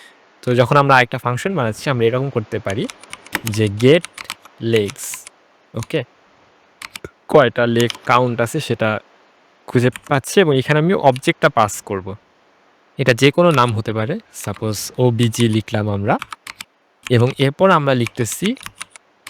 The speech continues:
প্রিন্ট, কি প্রিন্ট করবে? ওই অবজেক্ট ডট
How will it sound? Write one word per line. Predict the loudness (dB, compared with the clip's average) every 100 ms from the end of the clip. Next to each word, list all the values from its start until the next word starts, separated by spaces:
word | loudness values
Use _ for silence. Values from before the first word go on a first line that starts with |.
| -8
প্রিন্ট, | 2 4 4 0 -4 -12 -20 _ _ _ _
কি | -4 0
প্রিন্ট | 2 0 -2
করবে? | -2 0 0 0 -2 _ _ _ _ _ _
ওই | -2 0 -2 0
অবজেক্ট | 0 0 -6 0 0 0 -6 -20 -20 _ _ _ -18 0
ডট | 2 4 2 -4 -20